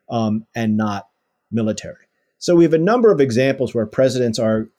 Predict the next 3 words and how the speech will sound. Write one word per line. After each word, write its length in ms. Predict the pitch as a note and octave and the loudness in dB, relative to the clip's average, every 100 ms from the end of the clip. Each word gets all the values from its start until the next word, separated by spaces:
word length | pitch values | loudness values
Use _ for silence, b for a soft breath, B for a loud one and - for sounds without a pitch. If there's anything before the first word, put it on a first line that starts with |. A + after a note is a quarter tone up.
| A2+ | -16
grossly 800 | A2 A#2+ C#3 F#3+ - D#3+ C#3 C3 C3+ | -6 0 2 2 0 2 2 2 -2
misinformed. 920 | C3 - B2 G#2+ - A#2+ G#2+ D#2+ G2+ _ _ _ _ _ _ | -4 -2 -2 -4 -4 -6 -6 -8 -20 _ _ _ _ _ _
Um, 460 | B2 B2+ A#2+ B2+ | -4 -2 -2 -4